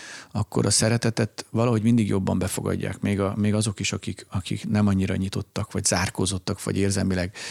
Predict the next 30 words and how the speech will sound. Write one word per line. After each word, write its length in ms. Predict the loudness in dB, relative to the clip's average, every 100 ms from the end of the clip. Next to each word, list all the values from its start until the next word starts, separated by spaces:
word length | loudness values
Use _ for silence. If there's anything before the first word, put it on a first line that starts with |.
| -10 -10 -12 -8
ö, 340 | 0 2 2 2
nem 260 | 4 4 4
engedik 380 | 2 0 -2
be 160 | -2 -2
azokat 360 | -2 -4 -4 -2
a 240 | -2 -2
dolgokat, 460 | -2 -2 -2 -4 -6
mondjuk 220 | -8 -6
a 20 |
szeretetet, 680 | -4 -4 -4 -8 -8 -8 -6
mert 140 | -4
a 40 |
mai 200 | -2 0
világban 420 | 0 -2 -4 -6 -6
sajnos 340 | -4 -4 -2
sokan 280 | -4 -4 -2
nem 180 | 2 2
engedik 280 | 2 2
be, 80 | 2
vagy 140 | 2 2
nem 140 | 2
adják. 440 | 0 -2 -4 -8 -16 -18 -18 -20 -20 -20 _ _
És 320 | 2 4 2 -2 _ 0
én 200 | 2 4
ezzel, 260 | 4 2
ezt 460 | 2 2 2 0 -2
az 180 | 0 2
eszközt 320 | 2 2 0
próbáltam 580 | 2 2 4 2 2 2
meg. 320 | 2 0